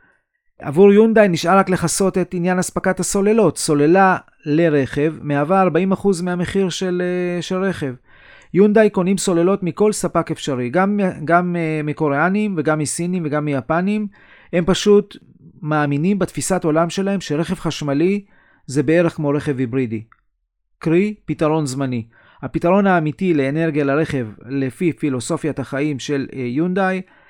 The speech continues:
זה, זה המימן, והם מפתחים אצלהם וכבר מוכרים רכבים שמבוססים על אנרגיה מימנית. האחות של יונדאי, קיה, תשקיע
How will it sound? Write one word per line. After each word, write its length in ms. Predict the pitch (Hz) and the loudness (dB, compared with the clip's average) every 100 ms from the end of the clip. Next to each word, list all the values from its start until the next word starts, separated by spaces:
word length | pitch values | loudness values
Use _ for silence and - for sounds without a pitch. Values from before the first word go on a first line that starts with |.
| _ - | _ -12
זה, 420 | 117 160 160 - | -2 0 2 0
זה 180 | 131 165 | -2 -2
המימן, 440 | 156 139 131 180 190 | 0 0 0 0 0
והם 180 | 151 147 | -2 -4
מפתחים 400 | - - 180 175 | -8 -8 -4 -4
אצלהם 400 | - 170 156 139 | -4 -4 -4 -4
וכבר 240 | - 156 | -4 -2
מוכרים 400 | 185 - 147 139 | 0 -2 -4 -4
רכבים 480 | 127 131 123 151 151 - _ _ _ | -6 -6 -4 -4 -6 -12 _ _ _
שמבוססים 760 | 147 135 127 123 127 - 151 | -4 -2 -2 -6 -8 -6 -4
על 140 | 135 127 | -2 -2
אנרגיה 540 | 123 143 139 139 135 - | -2 -2 -2 -2 -2 -4
מימנית. 640 | 131 127 123 117 104 - _ _ _ - | -4 -4 -2 -4 -6 -10 _ _ _ -2
האחות 440 | 156 - 240 233 | -2 2 2 2
של 180 | 208 170 | 0 0
יונדאי, 480 | 143 139 135 147 160 | 0 0 0 0 -2
קיה, 520 | - 220 180 147 170 185 _ _ | -4 -2 0 0 -4 -10 _ _
תשקיע 580 | 156 - 214 202 190 | -6 -2 4 6 6